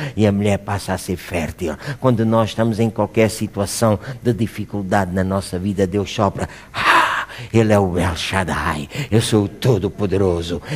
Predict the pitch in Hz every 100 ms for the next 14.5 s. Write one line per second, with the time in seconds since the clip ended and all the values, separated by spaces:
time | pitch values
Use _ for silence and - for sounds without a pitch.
0 | 131 110 101 101 87 123 107 - 107 104
1 | 104 104 104 98 101 104 107 101 87 117
2 | 123 117 - 151 - 120 - 127 107 107
3 | 104 - 107 104 - 120 104 101 95 92
4 | 107 101 101 92 101 101 98 98 98 98
5 | 92 - 87 110 104 98 98 95 - 107
6 | 104 101 - 104 104 - 208 - 101 95
7 | 90 80 71 - - - - - 78 65
8 | 57 - - - - - - - - -
9 | - - - - - - - - - -
10 | - - - - - - - - - -
11 | - - - 73 - 76 76 71 - 76
12 | - - - - - - - - - -
13 | - 87 95 87 - 123 123 120 123 110
14 | 82 76 73 -